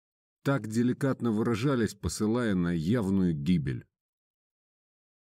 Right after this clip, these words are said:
На Березине я уцелел. И вот сейчас командир батальона снова представил мне возможность отличиться.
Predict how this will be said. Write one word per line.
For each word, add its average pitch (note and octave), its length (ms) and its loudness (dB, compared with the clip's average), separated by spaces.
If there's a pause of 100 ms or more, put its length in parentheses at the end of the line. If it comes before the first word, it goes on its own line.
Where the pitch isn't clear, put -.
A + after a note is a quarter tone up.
На D#2 200 2
Березине A#2 680 4
я A#2+ 140 6
уцелел. G#2 680 2 (560)
И E2+ 120 0
вот C#3 200 4
сейчас C#3 440 0
командир A#2+ 500 4
батальона A#2+ 640 2
снова A#2+ 400 2
представил F#2 640 0
мне F2+ 180 4
возможность F2+ 800 0
отличиться. - 840 -6